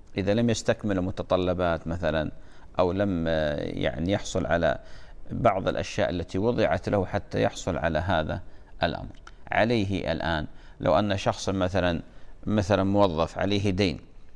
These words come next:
وقال للشخص: "أحلتك على نهاية، آه، على مكافأة نهاية الخدمة"، يصح؟ العلماء يقول ما يصح لعدم استقرار الملك أولًا،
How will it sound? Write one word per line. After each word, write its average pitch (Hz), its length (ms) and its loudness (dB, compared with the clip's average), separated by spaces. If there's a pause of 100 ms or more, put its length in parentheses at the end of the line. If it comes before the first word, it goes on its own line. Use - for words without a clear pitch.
(140)
وقال 110 400 4
للشخص: 95 600 0
"أحلتك 147 1000 2 (520)
على 117 340 2
نهاية، 131 640 2 (640)
آه، 85 200 -2
على 101 300 2
مكافأة 104 640 -2
نهاية 107 320 0
الخدمة"، 82 460 -4
يصح؟ 120 540 0
العلماء 147 400 2
يقول 165 160 2
ما 147 180 4
يصح - 320 -4 (640)
لعدم 127 460 2
استقرار 110 600 0
الملك 104 500 -2
أولًا، 104 460 2